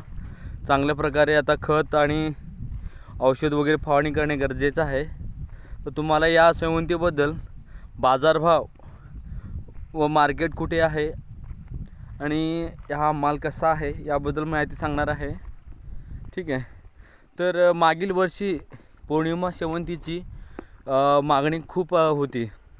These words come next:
जवळजवळ दिवाळीच्या पिरियडमध्ये, अ, मिनिमम प्राईस होतं per केजी, अ, दीडशे ते दोनशे रुपये किलोने जात होतं. ठीक आहे, तर या वर्षी पण अंदाज आहे, कारण की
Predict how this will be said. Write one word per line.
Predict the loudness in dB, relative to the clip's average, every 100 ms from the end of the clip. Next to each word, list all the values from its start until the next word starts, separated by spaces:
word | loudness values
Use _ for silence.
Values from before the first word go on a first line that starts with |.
| -20 -20 -20 -20 -20 -16 -2
जवळजवळ | 4 6 4 2 0
दिवाळीच्या | 2 4 4 4 0
पिरियडमध्ये, | 0 0 0 0 2 0 -2 -14 -20 -16 -14 -10
अ, | -4 0 2 2 0
मिनिमम | 0 -2 0 -2
प्राईस | 2 2 2 0
होतं | 2 2 2 -2 -4 0
per | 0 2
केजी, | 0 0 -2 -2
अ, | 2 4
दीडशे | 4 2 -2 -2 -2
ते |
दोनशे | 0 0 0 -2
रुपये | -2 -2
किलोने | 0 0 2
जात | 2 0
होतं. | 0 -4 -4 -4 -6 -4 0 0 0 0 0 -2 -4 -6 -4
ठीक | -2
आहे, | -2 -2 -6 -6 -6 -8 -2
तर | 0 2
या | 6 6 6 6 6 2
वर्षी | 2 0 0 0
पण | 2 2 2 0 -2 -4 -8 -6 -6 -8 -6 0
अंदाज | 2 4 4 4
आहे, | 4 2
कारण | 2 4 4 2
की | -2 2 2 2